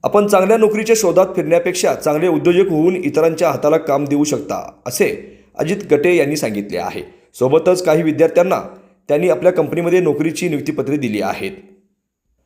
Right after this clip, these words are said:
आपल्या जडणघडणीमध्ये महाविद्यालयाचा सिंहाचा वाटा असून महाविद्यालयाचा मी ऋणी आहे, असे गौरवोद्गार क्रांतिकुमार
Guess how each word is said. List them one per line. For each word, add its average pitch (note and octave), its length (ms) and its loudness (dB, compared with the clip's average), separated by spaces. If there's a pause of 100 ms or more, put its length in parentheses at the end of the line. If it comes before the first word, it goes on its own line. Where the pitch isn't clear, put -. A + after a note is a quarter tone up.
(360)
आपल्या G3 280 4
जडणघडणीमध्ये G#3+ 760 2
महाविद्यालयाचा F3+ 680 0
सिंहाचा E3 340 -2
वाटा D3+ 240 0
असून D#3+ 320 -4
महाविद्यालयाचा D#3 760 2
मी D#3 160 0
ऋणी C3+ 200 -2
आहे, A#2+ 260 -2 (120)
असे C3 180 -6
गौरवोद्गार D3 560 2 (540)
क्रांतिकुमार F3+ 840 0